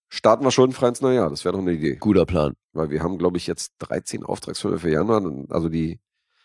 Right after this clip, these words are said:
Speaker 1: die feinen Pinkel-Supporter sind, haben wieder eine schöne Schlagzahl gerade.
Speaker 2: Ja, ja, gerade wird's nicht weniger, das stimmt.
Speaker 1: Und so Leute wie Weltenschrein und so haben noch nicht mal einen Auftragsfilm genannt oder hier, äh, Isa und so, also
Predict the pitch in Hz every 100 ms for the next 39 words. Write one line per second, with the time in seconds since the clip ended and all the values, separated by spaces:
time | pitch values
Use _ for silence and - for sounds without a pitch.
0 | _ - - 92 98 107 110 - - 104
1 | 110 117 98 98 - 98 98 95 98 104
2 | 101 120 113 117 98 85 67 69 82 104
3 | 113 120 107 98 101 113 113 - 117 123
4 | 95 90 90 - 113 87 - 90 92 82
5 | 87 85 87 - - 98 98 95 90 92
6 | 95 78 92 98 - 92 85 92 139 -
7 | 98 95 98 92 82 87 87 90 - 98
8 | 110 101 98 104 92 87 87 90